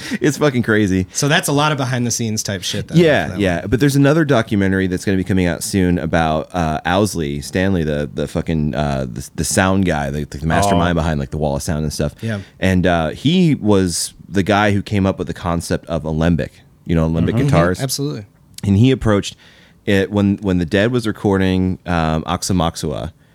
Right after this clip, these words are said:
Speaker 1: he, um,
Speaker 3: So that's
Speaker 1: he
Speaker 3: how you say that.
Speaker 1: Yeah, he wa-, he knew Ron Wickersham because of, uh, he worked for Apex Sound,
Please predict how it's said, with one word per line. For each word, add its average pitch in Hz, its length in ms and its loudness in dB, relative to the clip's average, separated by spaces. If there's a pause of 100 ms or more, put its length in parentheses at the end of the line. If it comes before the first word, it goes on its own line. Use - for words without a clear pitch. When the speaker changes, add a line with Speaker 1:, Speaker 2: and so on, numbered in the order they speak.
(360)
Speaker 1:
he, 101 540 2 (520)
um, 80 480 -2 (200)
Speaker 3:
So - 180 -14
that's 151 120 -8
Speaker 1:
he 135 180 6
Speaker 3:
how 151 60 4
you 85 120 -4
say 80 220 -10
that. 78 320 -10
Speaker 1:
Yeah, 95 300 4
he 123 220 2
wa-, 139 160 4
he 135 260 2
knew 107 580 6 (360)
Ron 85 520 2
Wickersham 80 640 -2
because 78 500 -2
of, 76 640 -4
uh, 71 200 -2
he 87 180 -2
worked 87 200 -2
for - 120 -2
Apex 76 460 -2
Sound, 67 400 -4